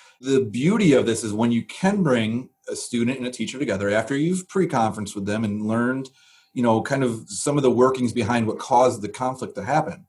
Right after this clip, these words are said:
And you get them to agree to come in, and you have a facilitator who's trusted by both people to facilitate that conversation.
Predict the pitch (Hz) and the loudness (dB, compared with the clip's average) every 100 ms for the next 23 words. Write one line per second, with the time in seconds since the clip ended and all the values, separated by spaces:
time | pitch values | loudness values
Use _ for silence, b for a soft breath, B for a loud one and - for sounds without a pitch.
0 | _ 117 117 151 180 175 - 147 120 123 | _ 0 4 4 4 0 2 0 2 0
1 | 131 131 117 135 131 123 123 127 143 143 | 0 -2 -2 -2 -2 -2 -4 -4 0 0
2 | 120 110 113 110 101 - - 143 156 120 | 0 0 0 -2 -6 -10 -2 -2 0 -2
3 | 98 92 95 92 - - 80 - 147 - | -4 -6 -6 -8 -10 -14 -12 -10 -12 -14
4 | - - 123 113 117 - 117 147 151 147 | -10 0 2 2 -2 -4 -2 2 2 2
5 | 131 110 110 113 104 123 127 101 | 0 -2 -2 -4 -2 -2 -2 -4